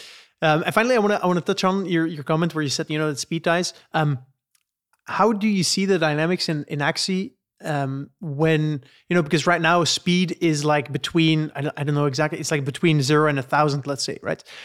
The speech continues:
But what if you make it between zero and one billion, where the chance of you having a speed tie are actually, like, way diminished and, and just the ranges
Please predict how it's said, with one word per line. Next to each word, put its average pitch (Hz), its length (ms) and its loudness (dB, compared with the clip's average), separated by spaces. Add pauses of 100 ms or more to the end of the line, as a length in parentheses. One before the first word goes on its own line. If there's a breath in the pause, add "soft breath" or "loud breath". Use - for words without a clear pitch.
(140 loud breath)
But 165 120 2
what 185 140 4
if 185 140 0
you 175 60 2
make 160 260 2
it 143 200 0
between 151 360 2
zero 151 440 4
and 147 400 -2
one 151 240 0
billion, 147 340 0 (360 soft breath)
where 156 220 4
the 139 140 -4
chance 170 380 2
of 135 100 -4
you 160 140 2
having 147 400 0 (260)
a 170 40 -6
speed 190 260 -2
tie 143 300 0
are 165 180 2
actually, 147 320 0
like, 139 160 -4
way 175 160 2
diminished 151 440 0
and, 151 200 -6
and 147 120 -4
just 143 180 -6
the 160 40 0
ranges 156 560 0